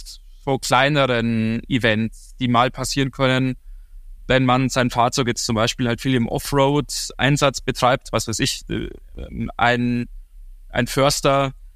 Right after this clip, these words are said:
der mit seinem Fahrzeug viel durch den Wald fährt oder ein Fahrzeug, das in einer Baustelle oder auf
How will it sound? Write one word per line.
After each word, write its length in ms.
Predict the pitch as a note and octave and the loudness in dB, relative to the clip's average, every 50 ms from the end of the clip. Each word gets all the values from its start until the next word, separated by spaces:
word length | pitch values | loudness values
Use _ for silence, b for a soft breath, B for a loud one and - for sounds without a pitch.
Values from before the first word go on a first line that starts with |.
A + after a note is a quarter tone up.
| _ - - - - - - - - | _ -20 -20 -20 -20 -20 -12 -6 -2
der 80 | - B2 | 0 0
mit 140 | B2+ B2+ | 0 0
seinem 220 | - C3 B2 B2+ B2 | 0 0 0 0 2
Fahrzeug 380 | - C3+ B2+ C3+ - C#3+ C3 B2 | 2 2 2 2 2 -2 -2 -2
viel 140 | - C#3+ C3 | 0 -2 0
durch 160 | A#2+ A#2+ A2+ | 0 -2 -2
den 160 | - B2 A#2 G#2+ | 0 0 2 2
Wald 280 | A#2+ B2 D3 E3 D#3 | 4 4 4 2 0
fährt 560 | - - D#3+ D3 C#3 C#3+ D3 D3 D3 C3+ - - | -2 -2 0 2 2 4 4 2 2 0 -2 -6
oder 640 | - - C3 C3 B2 B2 A#2+ A#2+ A#2+ A#2+ B2 - - | -6 -2 -2 0 2 2 2 2 2 2 0 0 0
ein 140 | - A#2+ - | 0 0 0
Fahrzeug, 540 | - C3 B2+ A#2+ - - C3+ A#2+ A2 - - | 2 2 2 2 0 0 0 0 0 -2 -2
das 540 | A#2+ A#2+ - - - - - - - - - | -4 -2 -2 -4 -8 -10 -14 -14 -16 -16 -12
in 480 | - - - B2 B2+ B2 B2 A#2+ A2+ - - - - | -6 -4 -2 0 0 0 0 -2 -4 -6 -10 -16 -14
einer 260 | - - - B2 B2+ | -8 -4 -2 0 0
Baustelle 480 | G#2+ A#2 A#2 C#3+ D3+ - - D3+ C3 B2+ | 2 2 2 2 2 2 0 0 0 2
oder 180 | A#2+ A#2 - - | 2 0 0 2
auf 300 | B2+ D3 - - - | 0 0 -2 -4 -10